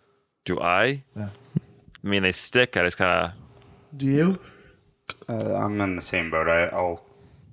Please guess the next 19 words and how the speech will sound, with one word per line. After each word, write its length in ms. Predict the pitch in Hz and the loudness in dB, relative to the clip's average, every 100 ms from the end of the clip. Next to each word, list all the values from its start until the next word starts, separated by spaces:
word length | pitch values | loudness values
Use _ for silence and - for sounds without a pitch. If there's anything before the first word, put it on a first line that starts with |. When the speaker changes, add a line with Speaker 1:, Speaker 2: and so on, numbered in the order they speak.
| - - | -20 -10
Speaker 3:
you 80 | |
know, 120 | 82 - | -8 -8
peel 320 | - 104 98 85 | -6 0 0 0
away 560 | 82 85 85 82 87 - - | 0 2 2 0 -4 -10 -14
when 140 | - 92 | -12 -10
they 100 | 92 | -10
start 280 | - 95 92 | -8 -10 -8
to 80 | 95 | -10
stick. 420 | - 95 90 - | -6 -4 -4 -6
That's 220 | 101 - | -10 -10
a, 40 | |
probably 640 | 98 - 104 - 123 90 90 | -14 -16 -16 -6 -2 -2 -2
Speaker 2:
Not, 60 | |
like, 0 | |
Speaker 3:
that's 520 | 92 92 - - 98 - | -2 -4 -6 -20 -20 -20
Speaker 2:
scratch? 640 | - - 104 131 - - - - - _ _ _ _ - | -18 -12 -8 -8 -10 -16 -20 -20 -20 _ _ _ _ -4
Speaker 3:
not, 400 | 117 147 110 95 | 2 2 0 0
definitely 320 | 107 113 95 | 0 0 -2
not 140 | 82 | 0